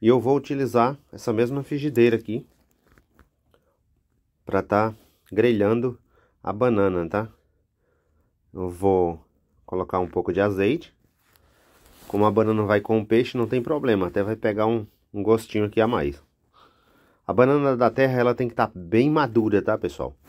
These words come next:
Se ela não tiver bem madura, não fica bom. Então, se a casca tiver pretinha, é que ela tá boa mesmo, tá? Aí nós vamos grelhar aqui, aqui é bem rapidinho, tá?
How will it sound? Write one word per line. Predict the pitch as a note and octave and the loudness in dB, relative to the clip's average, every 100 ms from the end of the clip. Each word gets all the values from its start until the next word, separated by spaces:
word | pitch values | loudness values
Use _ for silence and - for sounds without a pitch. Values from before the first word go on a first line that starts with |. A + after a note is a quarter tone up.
| - _ _ - _ _ _ _ _ _ _ _ _ | -20 _ _ -20 _ _ _ _ _ _ _ _ _
Se | - | -2
ela | G2 | 0
não | G#2+ A2 | 2 0
tiver | A2 A2 | 2 0
bem | F#2 A2+ | 2 2
madura, | C#3+ B2 A2 B2 A#2+ | 2 0 2 2 2
não | A2 | 0
fica | D3 - D#3+ F#3+ | -2 -8 -6 -4
bom. | A2 E2 _ _ _ _ _ _ _ _ _ _ _ _ _ _ _ _ _ _ _ | -4 -6 _ _ _ _ _ _ _ _ _ _ _ _ _ _ _ _ _ _ _
Então, | - F2 G2 A#2 C3 | -12 -2 0 0 -2
se | - - | -10 -2
a | A2+ | -2
casca | A2 A#2 A#2 B2+ | 2 0 0 -4
tiver | B2+ A2+ A2 | -2 2 2
pretinha, | A#2 A#2 A2+ - C3 D3 | 2 0 0 -4 -2 0
é | C#3+ D3 | -2 -2
que | |
ela | C#3+ D#3+ | -2 0
tá | D#3 | 0
boa | A#2+ C#3+ | 0 0
mesmo, | G3 G2+ F2+ | 2 -2 -2
tá? | F2 C#3+ _ _ _ _ _ _ _ _ _ _ _ _ _ _ _ _ _ _ _ _ | -10 -12 _ _ _ _ _ _ _ _ _ _ _ _ _ _ _ _ _ _ _ _
Aí | - | -6
nós | F#2+ F#2+ | -2 0
vamos | A2 A2 G2+ | 0 -2 0
grelhar | A2 G#2 G2 | 2 2 2
aqui, | F#2+ A#2 | 0 -4
aqui | A2+ | -4
é | G#2 | -2
bem | B2+ | -2
rapidinho, | C3 C3 G2 F#2+ B2+ C#3+ | -4 -6 -8 -4 -4 -4
tá? | D3 | -8